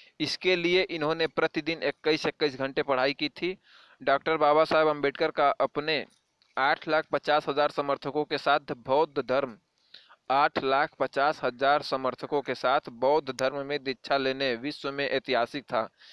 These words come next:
क्योंकि यह विश्व का सबसे बड़ा धर्मांतरण था। बाबा साहेब के बौद्ध धर्म की दीक्षा दि-,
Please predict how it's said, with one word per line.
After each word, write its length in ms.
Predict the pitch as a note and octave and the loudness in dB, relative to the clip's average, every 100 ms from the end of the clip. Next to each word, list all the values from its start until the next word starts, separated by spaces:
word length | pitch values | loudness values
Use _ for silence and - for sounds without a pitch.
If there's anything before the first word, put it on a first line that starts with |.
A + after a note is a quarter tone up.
| - - - | -20 -16 -4
क्योंकि 300 | D#3+ - D#3 | -4 -2 -2
यह 160 | D#3+ | 0
विश्व 300 | C#3+ D3+ - | 0 -2 -2
का 120 | D#3 | -2
सबसे 380 | D3+ E3 - D#3 | 0 -2 0 0
बड़ा 180 | C#3 C#3+ | 2 2
धर्मांतरण 640 | B2+ B2 B2+ B2 A#2+ B2 | 0 -2 -2 -4 -2 -4
था। 300 | A#2+ A#2+ G#2+ - _ _ - - _ _ _ _ B2+ | -2 -4 -4 -6 _ _ -20 -20 _ _ _ _ -2
बाबा 320 | C3 C#3+ E3+ | 2 4 4
साहेब 320 | - D#3 D#3+ | 2 2 2
के 140 | D#3+ | -2
बौद्ध 340 | C3+ D3 E3 C3 | 0 2 2 0
धर्म 240 | C3+ D3 C#3+ | -2 -2 -4
की 140 | D3+ | -4
दीक्षा 340 | C#3 - D#3 | -4 -4 -2
दि-, 240 | C#3+ C#3 | -2 -4